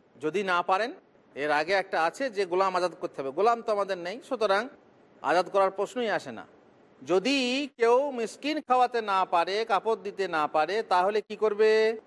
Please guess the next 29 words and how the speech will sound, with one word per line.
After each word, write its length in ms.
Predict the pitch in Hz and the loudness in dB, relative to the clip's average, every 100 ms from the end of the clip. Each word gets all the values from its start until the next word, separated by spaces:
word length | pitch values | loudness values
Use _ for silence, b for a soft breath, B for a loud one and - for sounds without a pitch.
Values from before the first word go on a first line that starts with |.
| - | -2
ফা 380 | 160 190 220 - _ _ _ _ _ - | 2 2 2 -4 _ _ _ _ _ -10
সিয়াম 300 | 185 190 151 | -2 0 2
সালাসা 360 | 220 262 233 | 2 2 2
আইয়াম, 360 | 214 180 139 113 - | 0 0 -2 -6 -4
তিন 380 | 220 240 233 | -2 0 -2
দিন 360 | 202 226 269 262 | -4 -4 -2 2
রোজা 260 | 233 214 190 | 2 4 2
রাখতে 340 | 180 - 151 | 0 -2 -4
হবে, 260 | 127 101 92 - _ _ _ _ | -2 -4 -10 -20 _ _ _ _
তিন 280 | 160 175 175 | -10 -8 -4
দিন 420 | 175 196 214 269 311 - _ _ | 0 0 0 -4 -8 -16 _ _
রোজা 340 | 117 143 190 190 | -6 -2 2 2
রাখতে 280 | 180 185 156 | 2 -2 -2
হবে। 140 | 151 | 0
আল্লাহ 180 | 170 175 | 0 0
তাআলা 180 | 190 180 | 0 -2
বলছেন 240 | 180 214 | -2 -6
না, 80 | 208 | -4
"ফাকাফফারাতুহু 1000 | 190 - 185 - - 220 196 185 190 233 | -4 0 -2 -2 0 2 2 0 -4 -4
ইতআমু 480 | 190 165 190 214 196 | -2 0 0 0 0
আশরাতি 460 | 214 - 196 190 | -2 -2 -4 -4
মাসাকিন 540 | 180 165 175 160 247 220 | -6 -2 -2 -2 -6 -6
মিন 200 | 190 190 | -4 -2
আওসাতি 360 | 247 233 226 | 0 -2 -4
মা 160 | 196 180 | -4 -4
তুতঈমুনা 600 | 185 175 185 233 233 202 | -6 -8 -6 -4 0 2
আহলিকুম 560 | 175 196 247 262 285 247 | 0 0 -4 -4 -4 -2
আও 400 | 190 240 311 320 | 2 4 4 0
কিসওয়াতুহুম 680 | 269 - 214 180 156 127 | -4 -4 0 0 -2 -6